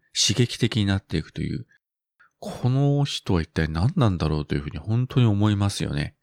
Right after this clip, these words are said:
まあ自分がいわゆるファーストガンダムを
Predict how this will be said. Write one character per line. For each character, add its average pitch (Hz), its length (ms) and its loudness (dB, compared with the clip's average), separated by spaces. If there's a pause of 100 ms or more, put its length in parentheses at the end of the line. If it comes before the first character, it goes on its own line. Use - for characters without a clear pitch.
(320)
ま 127 120 2
あ - 20 6
自 123 160 0
分 143 180 4
が 143 120 6
い 127 140 4
わ 135 100 6
ゆ 175 60 6
る 147 100 4
フ - 80 -6
ァ 110 140 4
ー - 20 4
ス - 100 -6
ト 123 120 2
ガ 120 140 4
ン 120 120 2
ダ 104 100 2
ム 85 120 -2
を 80 280 -2